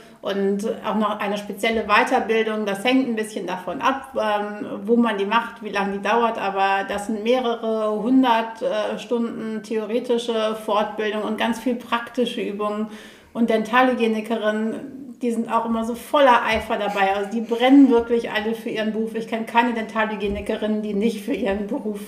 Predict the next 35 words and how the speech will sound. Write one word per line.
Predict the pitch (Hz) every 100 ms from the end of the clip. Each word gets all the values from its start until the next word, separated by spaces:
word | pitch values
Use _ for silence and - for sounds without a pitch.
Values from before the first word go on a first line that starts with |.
| - - - - -
brennt. | 220 196 214 208
Und | 214 220
denen | 226 220
liegt | 233 -
so | 247
viel | 254 277 247
da | 220 202 208
am | 220 214
Herzen, | 220 220 233 - 226 220 240 - - - -
ähm, | 208 208 208 -
Zähne | 262 240 226
langfristig, | 208 220 - 220 - - 220 - -
äh, | 196
gesund | 202 202 233 240
zu | 233 254 196
halten | 185 196 202 226
und | 208
wirklich | 240 240 226
mit | 226 240 -
dem | 233 220
Patienten | 220 208 214 214 - 208
dafür | 196 196 208
zu | - 208
kämpfen, | 214 202 202 214 202 196 - - -
ähm, | 208 208 196 196 202 214 220 202 -
die | 214 202 196 196
Zähne | - 226 202 196
wirklich, | 190 190 196 180 - 98
äh, | - - - - 220
sauber | 208 208 214 214 208 208 -
und | 196 196 196
gesund | 269 - 262 202 202 - -
in | 196
der | 190
Mundhöhle | 185 175 180 196 180 175 180